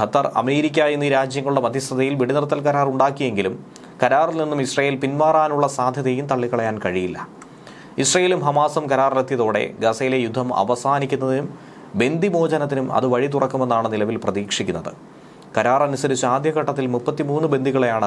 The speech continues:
ഹമാസ് വിട്ടയക്കുക. അതിന് പകരമായി ഇസ്രയേൽ ജയിലിലുള്ള ആയിരത്തിലധികം പലസ്തീൻ തടവുകാരെ മോചിപ്പിക്കും. വെടിനിർത്തലിൻ്റെ ആറാഴ്ചയ്ക്കുള്ളിൽ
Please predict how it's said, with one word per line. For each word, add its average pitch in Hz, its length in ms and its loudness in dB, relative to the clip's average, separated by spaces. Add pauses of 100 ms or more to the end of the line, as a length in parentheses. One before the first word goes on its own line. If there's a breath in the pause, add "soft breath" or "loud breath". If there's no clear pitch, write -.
ഹമാസ് 107 340 0
വിട്ടയക്കുക. 87 480 -4 (560 loud breath)
അതിന് 117 220 6
പകരമായി 123 440 2 (220)
ഇസ്രയേൽ 139 340 0 (100)
ജയിലിലുള്ള 123 360 2 (120)
ആയിരത്തിലധികം 131 680 0
പലസ്തീൻ 127 480 -2
തടവുകാരെ 120 540 0
മോചിപ്പിക്കും. 95 500 -6 (560 loud breath)
വെടിനിർത്തലിൻ്റെ 127 560 0 (260)
ആറാഴ്ചയ്ക്കുള്ളിൽ 139 800 0